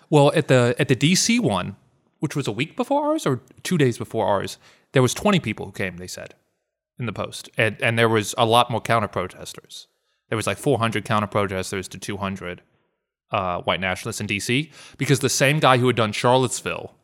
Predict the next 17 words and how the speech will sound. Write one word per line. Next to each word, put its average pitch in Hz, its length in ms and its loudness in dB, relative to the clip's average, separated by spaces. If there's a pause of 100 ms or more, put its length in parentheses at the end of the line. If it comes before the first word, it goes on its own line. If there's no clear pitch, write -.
(1080)
who 127 120 -2
reserved 113 320 2
Charlottesville, 104 720 0 (440)
showed 117 280 0
up 98 160 -4
to, 98 420 -8 (300)
did 113 160 -2
the 101 80 -6
D 98 140 -4
C, - 200 -10
reserved 110 360 -2
the 107 40 -6
D 101 160 -6
C, 98 380 -6
uh, 90 140 -2
Metro 92 500 -6 (640)
lawn. 90 360 -6